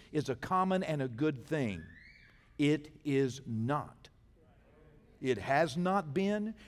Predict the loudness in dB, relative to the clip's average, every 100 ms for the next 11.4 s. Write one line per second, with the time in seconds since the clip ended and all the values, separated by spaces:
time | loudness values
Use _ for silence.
0 | -4 -2 0 -2 -2 -2 0 0 -2 -4
1 | -4 -6 -6 -6 -6 -8 -12 -20 -20 _
2 | _ _ _ _ _ _ _ _ _ _
3 | -20 -18 -8 -4 -2 0 -2 -4 -18 -14
4 | -8 -4 -2 -4 -2 -2 -2 -2 -2 -4
5 | -2 -2 -2 -2 -4 -10 -18 -14 -2 -2
6 | 0 -2 -2 -2 -4 -4 -4 -6 -8 -6
7 | -6 -6 -8 -8 -8 -12 -14 -16 -16 -20
8 | -20 -20 -20 -20 -20 -20 -20 -20 -20 -20
9 | -14 -4 -2 0 -2 -8 -2 0 0 -2
10 | -6 -10 -12 -14 -16 -14 -14 -8 0 0
11 | 0 -6 -10